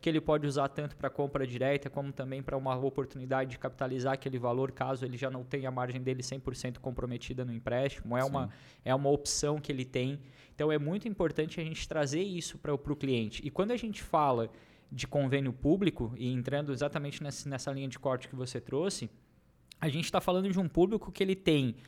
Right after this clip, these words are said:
Speaker 1: na sua grande maioria,
Speaker 2: Sim.
Speaker 1: uma propensão a estar muito mais conectado do que quando a gente olha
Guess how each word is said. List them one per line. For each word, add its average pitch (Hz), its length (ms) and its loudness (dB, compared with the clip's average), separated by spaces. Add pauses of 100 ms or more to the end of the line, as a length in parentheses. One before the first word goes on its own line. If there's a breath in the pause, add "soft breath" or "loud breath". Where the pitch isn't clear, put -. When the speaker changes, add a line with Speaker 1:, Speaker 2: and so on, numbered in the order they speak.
(260 loud breath)
Speaker 1:
na 127 160 2
sua 151 300 4
grande 175 560 2
maioria, 147 640 4
Speaker 2:
Sim. 90 360 -2
Speaker 1:
uma 151 220 4
propensão 214 1080 4
a 208 60 2
estar 160 400 2
muito 202 480 0
mais 170 240 -4
conectado 165 800 2
do 202 120 -2
que 208 140 -8
quando 190 220 -2
a 196 60 0
gente 190 300 -6
olha 165 380 2